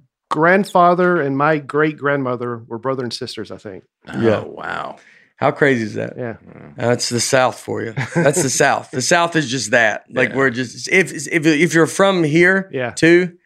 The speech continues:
Speaker 1: Yeah.
Speaker 3: I feel like it's even worse. Like,
Speaker 1: Oh,
Speaker 3: it's
Speaker 1: yeah.
Speaker 3: something, you know, another way. Uh, Rita H, Richard Klein is the actor who played Larry on Three's Company.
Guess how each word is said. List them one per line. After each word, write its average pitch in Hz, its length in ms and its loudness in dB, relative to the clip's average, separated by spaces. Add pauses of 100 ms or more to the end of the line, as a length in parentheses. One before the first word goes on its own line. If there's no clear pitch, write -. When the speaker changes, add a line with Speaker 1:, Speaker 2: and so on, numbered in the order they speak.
Speaker 1:
Yeah. 120 200 -2
Speaker 3:
I 139 60 2
feel 139 160 0
like 120 180 4
it's 117 160 -6
even 107 300 -4
worse. 110 220 -6
Like, 120 220 0
Speaker 1:
Oh, 165 60 4
Speaker 3:
it's 127 100 0
Speaker 1:
yeah. 113 100 -2
Speaker 3:
something, 123 640 0 (560)
you 123 120 2
know, 123 120 4
another 113 320 2
way. 104 280 -4 (600)
Uh, 123 460 2 (500)
Rita 175 460 2
H, 165 480 2
Richard 170 380 0
Klein 165 580 2
is 127 180 -4
the 135 140 2
actor 147 320 2
who 139 140 2
played 135 280 2
Larry 160 400 4
on 131 200 0
Three's 180 360 0
Company. 127 480 -2